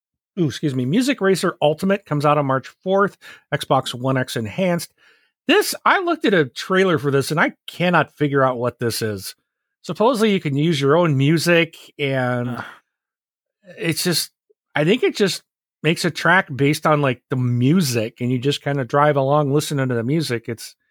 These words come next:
Speaker 1: it's weird.
Speaker 2: Yeah.
Speaker 1: <laughs>
Speaker 2: I would
Speaker 1: So,
Speaker 2: probably
Speaker 1: but anyways.
Speaker 2: Yep. Uh, a musical story on March fourth. Uh, and then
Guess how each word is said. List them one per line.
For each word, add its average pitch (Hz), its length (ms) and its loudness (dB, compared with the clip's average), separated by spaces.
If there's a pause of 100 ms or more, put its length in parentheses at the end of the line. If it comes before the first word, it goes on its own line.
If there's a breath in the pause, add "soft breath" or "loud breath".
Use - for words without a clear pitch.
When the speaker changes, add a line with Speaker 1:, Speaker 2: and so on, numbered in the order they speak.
(920)
Speaker 1:
it's - 240 -10
weird. 110 400 -4 (460)
Speaker 2:
Yeah. 123 220 -8 (460)
Speaker 1:
<laughs> - 480 -20
Speaker 2:
I 147 80 0
would 120 120 -2
Speaker 1:
So, 120 120 -14
Speaker 2:
probably 82 220 -10
Speaker 1:
but 160 140 2
anyways. 127 320 0 (300)
Speaker 2:
Yep. 78 180 -8 (640 loud breath)
Uh, 107 360 4
a 113 140 2
musical 107 600 -2
story 120 500 2
on 92 240 -4
March 85 300 -2
fourth. - 420 -8 (1500)
Uh, 87 480 -6
and 87 280 -12
then 92 720 -10